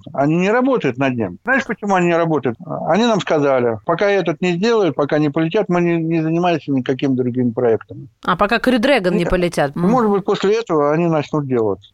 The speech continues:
Speaker 1: А может быть и нет, я не знаю.
Speaker 2: А нельзя использовать скафандр, в котором, а, американцы уже выходили на поверхность Луны? Ну, немножечко его там подкрасить, подштопать?
Speaker 1: Э, нельзя. Ну,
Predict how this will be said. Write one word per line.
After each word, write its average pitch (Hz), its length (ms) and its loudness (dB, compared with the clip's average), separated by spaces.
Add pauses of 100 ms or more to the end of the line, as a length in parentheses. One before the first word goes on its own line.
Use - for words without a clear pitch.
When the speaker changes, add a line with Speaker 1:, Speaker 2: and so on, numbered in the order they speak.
Speaker 1:
А 135 140 -2
может 180 280 0
быть 123 140 -4
и 113 60 -2
нет, 104 280 -4
я - 200 -2
не 127 120 0
знаю. 95 460 -6
Speaker 2:
А 185 160 0
нельзя 262 400 2
использовать 240 560 -2
скафандр, 240 680 0
в - 100 -16
котором, 214 600 2
а, 190 340 2 (220)
американцы 214 600 0
уже 208 240 0
выходили 170 440 -2
на 170 120 -2
поверхность 165 480 0
Луны? 175 240 0
Ну, 180 140 0
немножечко 185 500 -2
его 160 160 0
там 151 160 -6 (260)
подкрасить, 202 600 0
подштопать? 185 580 -4 (420)
Speaker 1:
Э, 123 280 0
нельзя. 135 520 0 (400)
Ну, 180 380 -2